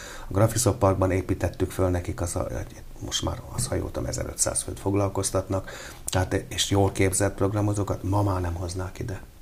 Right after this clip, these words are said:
Húsz évvel ezelőtt még idehozták, mert azt mondták, hogy itt nagyon jól képzett emberek kerülnek ki az egyetemről. Ennek a híre még létezett, mert még a hatvanas, he-, nem a hatvanas, de a hetvenes,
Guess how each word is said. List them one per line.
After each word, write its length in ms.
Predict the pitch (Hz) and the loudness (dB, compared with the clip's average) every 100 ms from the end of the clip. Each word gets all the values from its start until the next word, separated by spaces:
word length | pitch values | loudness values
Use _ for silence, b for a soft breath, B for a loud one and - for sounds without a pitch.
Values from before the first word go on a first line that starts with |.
| - b b b | -18 b b b
Húsz 260 | - 139 123 | 6 8 10
évvel 240 | 110 98 | 8 6
ezelőtt 360 | 95 95 92 85 | 4 4 2 2
még 140 | 82 | 2
idehozták, 560 | 123 135 127 123 98 92 | 4 8 8 6 4 2
mert 160 | - - | -2 -2
azt 180 | 87 | -2
mondták, 300 | 90 90 87 | -2 0 0
hogy 120 | 85 80 | -2 -4
itt 140 | - | -2
nagyon 260 | 85 85 82 | -2 -2 -4
jól 200 | - - | -4 -6
képzett 400 | - - - - | -6 -6 -8 -6
emberek 320 | - - - | -6 -6 -6
kerülnek 420 | - - - - | -6 -6 -6 -6
ki 100 | - | -6
az 100 | - | -6
egyetemről. 560 | - - - 58 60 - B B B | -6 -8 -8 -6 -6 -6 B B B
Ennek 320 | - 120 117 123 | 8 10 10 8
a 40 | |
híre 380 | 123 165 127 98 | 6 8 8 8
még 220 | 95 92 | 6 6
létezett, 600 | 98 101 - 101 120 123 B B B | 6 6 4 6 8 8 B B B
mert 200 | - 101 | 2 4
még 160 | 101 98 | 6 4
a 40 | |
hatvanas, 540 | 101 170 170 92 87 - | 4 4 4 4 2 4
he-, 160 | 117 123 | 2 4
nem 140 | 110 | 4
a 20 | |
hatvanas, 440 | 92 98 98 95 90 | 4 2 2 2 4
de 80 | 92 | 6
a 40 | |
hetvenes, 680 | 107 131 92 85 85 - | 8 6 4 2 2 -2